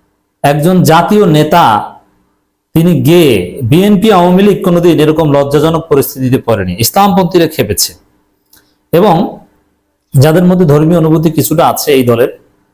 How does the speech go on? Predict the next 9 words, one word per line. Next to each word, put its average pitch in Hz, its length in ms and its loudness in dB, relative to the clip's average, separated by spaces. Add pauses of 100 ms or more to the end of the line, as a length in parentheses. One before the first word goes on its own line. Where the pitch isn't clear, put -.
(160)
তারা 202 220 2
বলছে 208 360 0
যে, 202 60 2
"আমরা 160 200 2
মুসলমান, 139 600 -2 (100)
আমরা 120 240 0
এগুলো 123 380 2 (200)
মানি 123 240 0
না," 117 180 0